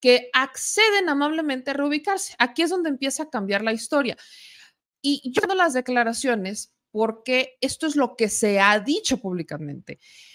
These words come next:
Solo quiero recordarles que la cente, como el sindicato y demás, tiene distintas secciones. Aquí es el líder de la, de la sección nueve diciendo que se van a reubicar amablemente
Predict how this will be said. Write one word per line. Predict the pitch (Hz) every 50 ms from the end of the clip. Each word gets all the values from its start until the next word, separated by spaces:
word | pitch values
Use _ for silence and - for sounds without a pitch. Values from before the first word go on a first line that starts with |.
| - - - - _ _ -
Solo | - - 381 494 494 -
quiero | 415 466 466 466
recordarles | 466 427 392 - 285 285 277 277 277 269 240 208 208 208 214 - - -
que | - 214 208
la | 214 208 208 214
cente, | - - 302 294 294 269 233 - - 202 - _
como | _ 180 175 165 156 151 147 143
el | 147 156
sindicato | - - 170 160 147 151 151 - 202 220 220 262
y | 277
demás, | 277 262 247 233 240 233 - -
tiene | - 220 226 226 247 262
distintas | 269 226 214 - - 196 190 185 196 226 220
secciones. | - - - - - 226 220 214 185 147 - - _ _ _ _ _ _ -
Aquí | 214 208 - - 277 320 427 427 - _ _
es | - 269 277 - - - -
el | 220 220 226
líder | 247 302 349 415 415
de | 370 330
la, | 294 240 - -
de | 190 202
la | 196 190
sección | 196 - 190 - - - 269 285 349 359 330
nueve | 277 226 233 262
diciendo | 269 220 214 - - 185 185 196 202 247 294 - _ _
que | - 190 170 156 156 -
se | - - 170 160
van | 151 165 175 214
a | 262
reubicar | 302 339 330 254 233 185 190 - 185 190 - - - -
amablemente | 190 170 165 151 156 156 175 185 196 214 285 311 285 247 240 320 392